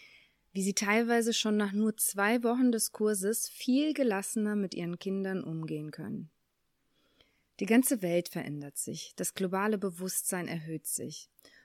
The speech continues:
Und es ist an der Zeit, dass wir unsere Wunden heilen, Spiritualität endlich auch in unseren Familien leben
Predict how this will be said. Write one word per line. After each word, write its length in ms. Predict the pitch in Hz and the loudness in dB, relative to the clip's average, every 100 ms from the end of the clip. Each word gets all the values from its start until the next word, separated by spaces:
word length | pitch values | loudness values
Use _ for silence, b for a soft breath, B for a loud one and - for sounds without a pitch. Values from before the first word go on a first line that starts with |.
| b | b
Und 120 | 185 | 0
es 140 | 185 - | 2 2
ist 160 | 226 | 2
an 100 | 254 | 4
der 140 | 220 214 | 2 2
Zeit, 540 | - 165 160 165 - - | -2 -2 -4 -6 -8 -6
dass 200 | 190 - | -4 -2
wir 140 | 185 | -2
unsere 400 | 175 185 180 170 | 0 -2 -4 -2
Wunden 420 | 190 214 - 190 | 2 2 2 -2
heilen, 540 | 170 156 151 147 147 151 _ _ _ - | -4 -6 -8 -10 -12 -14 _ _ _ -10
Spiritualität 1120 | - 196 185 - 190 180 - 220 220 220 - - | -4 0 0 0 0 0 0 4 6 6 4 0
endlich 420 | 214 226 214 - | 0 0 -4 -2
auch 160 | 202 | -2
in 80 | 196 | -2
unseren 380 | 185 185 180 180 | -2 -2 -2 -4
Familien 600 | - 180 185 190 180 156 | -2 -2 0 0 0 -2
leben 440 | 139 139 151 160 | -4 -6 -6 -8